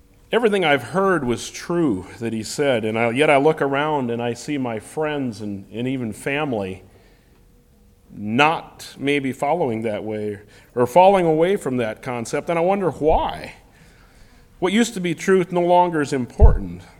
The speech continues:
So this morning I got a question, and it'd be the title of my message. I ask myself and you all, what motivates you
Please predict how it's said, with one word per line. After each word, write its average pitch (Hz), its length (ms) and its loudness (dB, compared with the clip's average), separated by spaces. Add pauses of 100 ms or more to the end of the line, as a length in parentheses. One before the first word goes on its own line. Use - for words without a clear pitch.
(1200)
So - 140 -4
this 180 180 0
morning 254 280 0
I 180 60 2
got 175 180 4
a 147 60 2
question, 143 600 0
and 131 120 -2
it'd 135 160 -2
be 139 100 0
the 131 80 -2
title 143 380 -2
of 135 80 -4
my 139 100 0
message. 110 680 -6 (1700)
I 117 120 0
ask 190 300 2
myself 175 600 -2
and 175 80 -8
you 175 140 -4
all, 98 340 -6 (880)
what 143 500 2
motivates 143 800 -4
you 71 300 -14